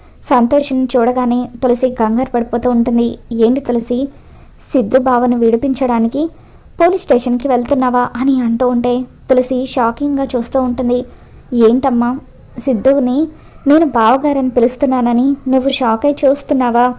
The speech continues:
నన్ను నువ్వు క్షమించాలి. సిద్ధు బావగారి విషయంలో నిజంగా నేను పొరపాటు పడ్డాను. ఎలాగైనా సరే కేసు వెనక్కి తీసుకొని బావగారిని విడిపించమ్మా"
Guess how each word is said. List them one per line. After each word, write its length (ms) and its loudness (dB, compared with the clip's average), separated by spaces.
నన్ను 380 2
నువ్వు 220 2
క్షమించాలి. 680 -2
సిద్ధు 240 2
బావగారి 480 2
విషయంలో 560 0
నిజంగా 380 0
నేను 320 0
పొరపాటు 400 -2
పడ్డాను. 460 -2
ఎలాగైనా 440 2
సరే 260 0
కేసు 540 0
వెనక్కి 340 -2
తీసుకొని 580 -2
బావగారిని 760 0
విడిపించమ్మా" 840 0